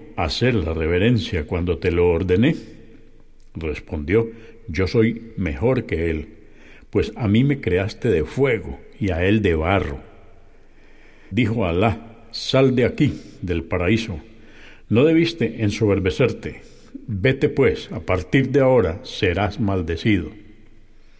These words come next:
Dijo Iblis, "Permíteme vivir hasta el día de la resurrección". Dijo Alá, "Te concedo la prórroga que me pides, porque he decretado probar a los hombres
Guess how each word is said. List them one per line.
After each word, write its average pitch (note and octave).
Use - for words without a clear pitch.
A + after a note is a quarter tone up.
Dijo A#2+
Iblis, G#2+
"Permíteme A#2+
vivir A2+
hasta -
el F2+
día G2
de F#2+
la F2+
resurrección". E2+
Dijo A2+
Alá, F#2+
"Te -
concedo B2
la D#3
prórroga F2+
que -
me F2+
pides, F2+
porque -
he A#2+
decretado A2+
probar G2
a F#2+
los F2
hombres C#3+